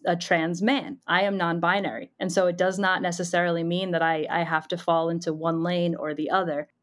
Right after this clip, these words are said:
I guess I'll, I'll digress there, Matt, but, uh, I hope that answered that, that question.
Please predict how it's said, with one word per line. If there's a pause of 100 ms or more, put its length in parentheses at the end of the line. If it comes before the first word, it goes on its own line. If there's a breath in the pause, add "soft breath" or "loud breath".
I
guess
I'll,
I'll
digress
there,
Matt,
but,
uh,
I
hope
that
answered
that,
that
question.